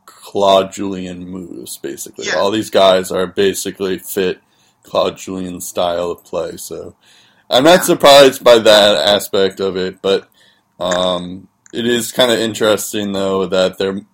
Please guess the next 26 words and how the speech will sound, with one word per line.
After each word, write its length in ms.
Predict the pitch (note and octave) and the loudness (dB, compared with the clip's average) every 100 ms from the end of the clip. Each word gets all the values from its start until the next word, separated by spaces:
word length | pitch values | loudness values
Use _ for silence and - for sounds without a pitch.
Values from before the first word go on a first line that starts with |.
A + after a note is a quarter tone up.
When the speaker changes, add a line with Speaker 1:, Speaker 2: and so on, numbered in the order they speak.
| _ | _
Speaker 1:
going 340 | A2 G#2 G2+ G2 | -4 -2 -2 -4
more 280 | F#2+ G2 F#2 | -2 -2 -2
for 180 | - G2+ | -4 -6
the 140 | F#2+ | -6
grittier 880 | F2+ - G2+ F#2+ F#2+ F#2 F2+ F#2 G2 | -8 -8 -6 -4 -6 -4 -4 -4 -8
side 400 | - - F#2 F#2 | -8 -2 0 0
of 160 | F2+ - | -2 -8
things 460 | F#2 F#2 F#2 - - _ _ _ _ - | -12 -10 -12 -16 -20 _ _ _ _ -8
when 160 | A2 | -2
they 100 | A2+ | 0
used 360 | A2+ C3+ C3+ - | 2 2 0 2
to 280 | C3 B2 A2+ | 4 4 2
just 400 | - A2+ A2 - | 2 2 2 2
go 220 | A#2+ A#2 | 2 2
for 220 | - A#2+ | 0 -4
speed, 800 | G2+ - - C#3 A2+ G#2 G2 G#2+ - | -2 -8 -4 -2 0 -2 -4 -8 -10
and 200 | G2+ G2+ | -8 0
that's 280 | G#2 G2 - | 2 2 0
what 300 | A2 F#2+ - | 0 0 -2
actually 420 | G2 F#2+ - G2+ | -4 -4 -4 -4
beat 320 | F#2 G#2 G2+ F#2 | -4 -6 -4 -4
a 60 | |
Claude 400 | - - F2+ F2 | -6 -2 -2 -2
Julien 380 | F#2+ F#2 E2+ F#2+ | -6 -8 -8 -14
team. 320 | - F2+ D#2 | -14 -14 -14
So, 400 | - - F#2 F2+ | -16 -12 -10 -12